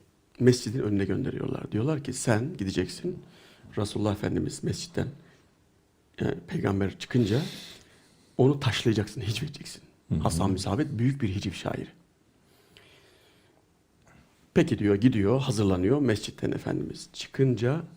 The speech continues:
Speaker 1: göz göze geliyor. Bütün söyleyeceklerini unutuyor. Ellerini şöyle kapatıyor. Çünkü diyor ki,
Speaker 2: "Buna bakarak ben hicvedemem."
Speaker 1: "Lemma nadartu ila envarihi sata'at."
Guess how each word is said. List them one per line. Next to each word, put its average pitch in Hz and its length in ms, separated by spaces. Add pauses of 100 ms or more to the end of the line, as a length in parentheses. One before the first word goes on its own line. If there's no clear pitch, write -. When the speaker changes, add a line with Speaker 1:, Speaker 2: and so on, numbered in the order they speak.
(500)
Speaker 1:
göz 123 360
göze 95 260
geliyor. 139 680 (840)
Bütün 185 380
söyleyeceklerini 107 720
unutuyor. - 600 (1400)
Ellerini 123 480
şöyle 123 540 (340)
kapatıyor. 135 520 (580)
Çünkü - 480 (180)
diyor 151 180
ki, - 260 (560)
Speaker 2:
"Buna 120 180
bakarak 101 480
ben 98 120
hicvedemem." 107 680
Speaker 1:
"Lemma 147 480
nadartu 127 500
ila 120 380
envarihi 110 680
sata'at." - 680